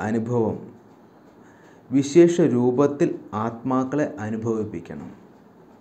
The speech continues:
ഉം, ഇപ്പോൾ സയൻസിൻ്റെ ശക്തി എല്ലാവരും കണ്ടു കഴിഞ്ഞു, അല്ലേ? സയൻസിൻ്റെ ഉപകരണങ്ങൾ ഉപയോഗിക്കാത്ത ഒരു ദിവസം പോലും നമ്മുടെ ജീവിതത്തിലില്ല.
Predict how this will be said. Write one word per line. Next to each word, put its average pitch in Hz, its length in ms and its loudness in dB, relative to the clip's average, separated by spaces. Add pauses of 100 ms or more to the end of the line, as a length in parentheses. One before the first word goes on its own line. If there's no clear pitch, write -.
(420)
ഉം, 135 200 -12
ഇപ്പോൾ 135 220 -12
സയൻസിൻ്റെ 127 500 -4
ശക്തി 131 340 -6
എല്ലാവരും 131 440 -2
കണ്ടു 107 260 -4
കഴിഞ്ഞു, - 360 -8
അല്ലേ? - 120 -12 (1900)
സയൻസിൻ്റെ 139 640 0 (920)
ഉപകരണങ്ങൾ 135 640 0 (100)
ഉപയോഗിക്കാത്ത 131 540 0
ഒരു 120 160 -4
ദിവസം 131 340 -4
പോലും 131 240 -4
നമ്മുടെ 107 300 -6
ജീവിതത്തിലില്ല. 98 640 -8